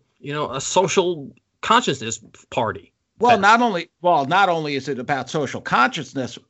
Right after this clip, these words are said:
Speaker 2: basically the eyes of the world are on Bruce. I mean, b-,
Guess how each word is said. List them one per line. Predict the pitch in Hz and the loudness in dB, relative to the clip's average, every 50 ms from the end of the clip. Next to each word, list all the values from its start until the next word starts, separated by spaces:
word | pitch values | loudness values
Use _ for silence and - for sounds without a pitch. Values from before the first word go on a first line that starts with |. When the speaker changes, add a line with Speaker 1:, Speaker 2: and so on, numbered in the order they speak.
| - 131 127 | -20 -4 0
Speaker 2:
basically | 190 208 233 226 - 185 - - 170 151 | 4 4 4 4 2 -4 -6 -4 -4 -4
the | 135 117 135 139 143 - | -2 -2 -2 -2 0 2
eyes | 180 185 202 214 220 208 147 | 4 6 6 6 6 4 0
of | 160 135 | -2 -4
the | 131 139 | -4 -4
world | 135 120 127 151 147 143 131 101 87 85 - | -4 -4 -2 -2 -2 -2 -2 -4 -8 -10 -14
are | 92 78 135 127 | -10 -6 -4 -2
on | 120 117 113 | -2 -2 -4
Bruce. | 101 - 123 117 90 67 - - - | -4 -4 -6 -6 -6 -8 -12 -6 -2
I | 127 | 2
mean, | 143 139 139 123 | 4 4 4 4
b-, | 113 - | 0 -4